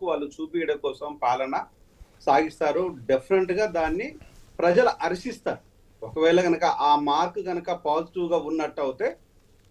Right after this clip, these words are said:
definitely గా ప్రజలు హర్షిస్తారు, ఆహ్వానిస్తారు, ఆదరిస్తారు, దాన్ని కంటిన్యూ చేయాలని కోరుకుంటారు. అసలు పథకాలే లేనప్పుడు పంచశీల పథకాలు తీసుకొచ్చింది శ్రీమతి ఇందిరాగాంధీ గారు.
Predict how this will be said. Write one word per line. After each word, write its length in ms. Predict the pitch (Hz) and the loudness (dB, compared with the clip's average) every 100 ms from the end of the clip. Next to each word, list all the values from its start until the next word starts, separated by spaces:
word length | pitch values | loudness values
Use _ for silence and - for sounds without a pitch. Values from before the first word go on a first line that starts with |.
| - 127 | -8 0
definitely 380 | 160 233 226 | 0 2 4
గా 60 | 226 | 4
ప్రజలు 500 | - 165 160 175 180 _ _ - | 4 0 2 0 -2 _ _ -10
హర్షిస్తారు, 760 | 131 - 196 - 202 220 233 - - | -8 -6 -4 2 6 6 4 0 2
ఆహ్వానిస్తారు, 880 | 135 175 185 185 - 196 196 208 - | 4 6 4 2 2 2 2 0 -4
ఆదరిస్తారు, 720 | 131 151 175 180 - 190 226 262 _ _ - | -2 0 0 0 -2 0 0 -4 _ _ -16
దాన్ని 360 | 127 165 190 202 | -2 0 0 -2
కంటిన్యూ 440 | 202 185 202 247 247 220 | -4 -4 -4 -6 -2 -2
చేయాలని 360 | 208 190 214 - - | 0 -4 -6 -8 -2
కోరుకుంటారు. 580 | 190 175 156 120 104 - _ _ - _ _ _ _ _ _ _ - | -2 -2 -10 -12 -16 -18 _ _ -20 _ _ _ _ _ _ _ -12
అసలు 240 | 143 196 202 | -4 -2 0
పథకాలే 720 | 170 151 180 214 220 226 220 | 0 0 2 6 6 6 2
లేనప్పుడు 640 | 190 190 185 180 196 214 175 | 0 0 -2 -2 -4 -2 -4
పంచశీల 460 | 160 180 190 185 | -8 -8 -6 -4
పథకాలు 460 | 175 160 165 170 165 | -4 -4 -2 -2 -4
తీసుకొచ్చింది 840 | 151 156 - 156 - 151 151 196 | -6 -6 0 0 0 -4 -2 -4
శ్రీమతి 440 | 180 156 156 156 160 | -4 -4 0 0 0
ఇందిరాగాంధీ 600 | 139 135 123 120 107 95 | 0 2 2 0 -8 -16
గారు. 180 | 90 | -16